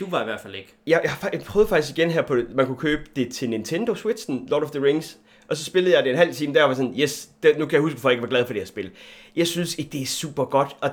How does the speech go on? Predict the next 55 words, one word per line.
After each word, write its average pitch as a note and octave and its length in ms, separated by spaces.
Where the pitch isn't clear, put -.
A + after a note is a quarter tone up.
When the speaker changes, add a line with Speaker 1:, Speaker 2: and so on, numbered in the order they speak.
Speaker 2:
det D3+ 100
kan D3+ 120
godt D#3 200
være, C#3 120
at C3+ 100
det C#3+ 80
er C3+ 40
sådan, C3 240
det C3 140
kræver C#3+ 260
bare B2+ 140
en A#2+ 80
større C3+ 360
investment, A#2+ 560
end A#2+ 140
jeg B2 100
har A#2 120
givet A#2 340
det A2 180
mulighed D3 360
for, C3 120
for B2 80
jeg A2 180
ved, B2+ 140
der A2 60
er A2 40
mange A2+ 320
online A#2+ 340
i - 20
miljøet, G#2+ 340
der G#2+ 60
er G2 220
rigtig - 240
glade F#2 220
for G#2+ 80
det G2 100
spil. F#2+ 260
Øhm, B2+ 520
men B2 340
ja, G#2 180
jeg D3+ 180
tror, F3 340
vi B2+ 120
er B2 40
meget C3 320
enige C#3 160
omkring, A2+ 380
det A#2 160
er G#2 160
Arkham B2 300
Horror A2 440
Co-op G#2+ 440
Living A2 320
Card F#2 220
Gamet. D2+ 280